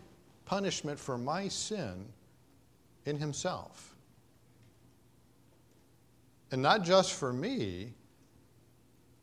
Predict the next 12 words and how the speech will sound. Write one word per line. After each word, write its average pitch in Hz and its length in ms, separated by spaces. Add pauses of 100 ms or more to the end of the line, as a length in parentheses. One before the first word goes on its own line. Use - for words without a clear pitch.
(640)
but 151 180
for 151 260
everyone 170 840
who 139 120
has 131 200
ever 147 320
been 160 320
born 117 400
and 151 260
will 247 200
be 113 180
born. 87 420